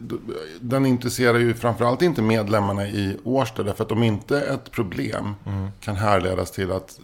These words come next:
Speaker 1: det finns en förort som ligger, eh, på andra sidan Årstafältet som heter Östberga. Om inte problemet kommer från Östberga så är det inte så kul att prata om.
Speaker 2: Mm.
Speaker 1: Det,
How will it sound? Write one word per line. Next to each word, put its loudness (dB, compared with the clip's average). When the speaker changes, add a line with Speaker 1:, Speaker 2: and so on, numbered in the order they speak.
Speaker 1:
det -8
finns -4
en -10
förort 0
som -4
ligger, -4
eh, -4
på -4
andra 0
sidan -2
Årstafältet -4
som -6
heter -4
Östberga. -4
Om 0
inte -2
problemet 0
kommer 0
från -6
Östberga 0
så -4
är 2
det 2
inte -2
så -8
kul -4
att -6
prata -4
om. -8
Speaker 2:
Mm. 0
Speaker 1:
Det, -4